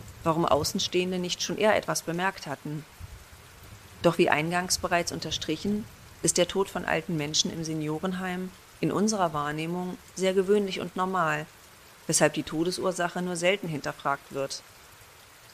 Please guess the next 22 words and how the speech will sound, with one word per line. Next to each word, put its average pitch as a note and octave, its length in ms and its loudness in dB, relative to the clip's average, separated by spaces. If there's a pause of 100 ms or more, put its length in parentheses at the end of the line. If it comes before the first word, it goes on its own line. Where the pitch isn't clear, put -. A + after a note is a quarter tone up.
(880)
Hinzu F3 320 4
kam F3+ 260 2
bei D#3 140 6
dem D#3 160 -4
Pflegeheim E3 520 0
La D#3 120 2
Caritas D#3+ 640 0
der - 140 -2
Umstand, F3 540 -2 (540)
dass E3 180 4
der D#3 120 -2
Schrank E3+ 380 2 (120)
mit F3 140 -2
den D#3 120 0
Arzneimitteln F3+ 920 -2 (240)
für F3 100 4
das F3 140 4
Personal E3 520 0
jederzeit F#3 480 -2
frei F#3+ 200 -2
zugänglich D#3+ 600 0
war D#3 280 2